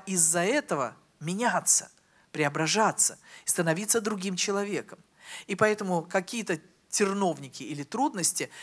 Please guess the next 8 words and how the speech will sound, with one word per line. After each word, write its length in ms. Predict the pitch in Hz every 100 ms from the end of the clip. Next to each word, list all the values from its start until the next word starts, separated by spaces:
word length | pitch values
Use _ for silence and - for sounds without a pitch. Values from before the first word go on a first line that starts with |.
| -
люди 260 | - 208 190
не 140 | 185
воспринимают 720 | 185 175 - 196 196 175 143
для 120 | 135 135
себя 440 | - 151 190 247 - _ _ -
площадкой 720 | 143 131 - 175 175 - 160 _
для 180 | 151 143
взлёта. 460 | 139 147 147 147